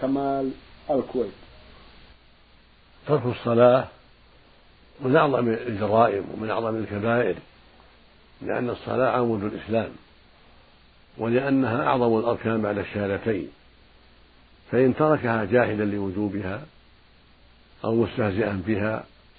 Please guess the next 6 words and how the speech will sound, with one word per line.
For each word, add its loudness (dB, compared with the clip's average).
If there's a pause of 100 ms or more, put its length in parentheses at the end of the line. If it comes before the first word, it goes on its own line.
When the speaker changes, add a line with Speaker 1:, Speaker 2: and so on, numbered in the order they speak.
Speaker 2:
ساخرا 0
بها 0 (460)
ولو 6
فعلها -6 (580)
فهذا -2 (160)
يكون -4